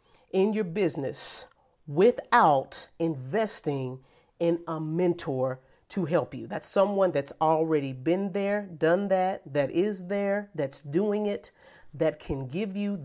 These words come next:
that guidance. Um, for twenty fourteen, there's no way I would have been able to effectively, as, as effective as I did, or as successful as myself and my team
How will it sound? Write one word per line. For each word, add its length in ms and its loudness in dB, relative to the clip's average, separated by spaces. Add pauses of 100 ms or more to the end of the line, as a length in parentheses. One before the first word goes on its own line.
that 560 -2
guidance. 840 -2 (600)
Um, 220 0 (240)
for 120 -2
twenty 280 2
fourteen, 800 2 (580)
there's 280 -4
no 260 -2
way 500 4
I 120 -4
would 220 2
have 220 -6
been 400 0 (420)
able 360 0
to 480 -6 (120)
effectively, 960 -4
as, 140 -8
as 200 -2
effective 520 -2
as 140 -4
I 100 -6
did, 320 0
or 160 0
as 140 -4
successful 640 -4
as 120 -4
myself 380 -6
and 100 -8
my 140 -6
team 500 -2